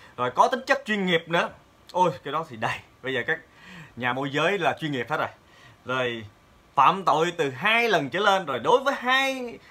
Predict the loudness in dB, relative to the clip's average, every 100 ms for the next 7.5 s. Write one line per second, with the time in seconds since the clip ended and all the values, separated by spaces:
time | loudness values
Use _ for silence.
0 | -10 -4 -2 0 2 2 2 0 0 0
1 | -2 -2 -8 _ _ _ _ -12 -8 -8
2 | -12 -4 -4 0 0 2 2 2 2 0
3 | -4 -8 -6 0 0 0 -4 -2 0 2
4 | 2 0 -4 -16 -16 0 2 4 4 4
5 | 2 0 0 0 0 -4 -4 -4 -4 -6
6 | -2 -2 0 -2 -4 -4 -6 -6 -6 -6
7 | -6 -6 -4 -4 -6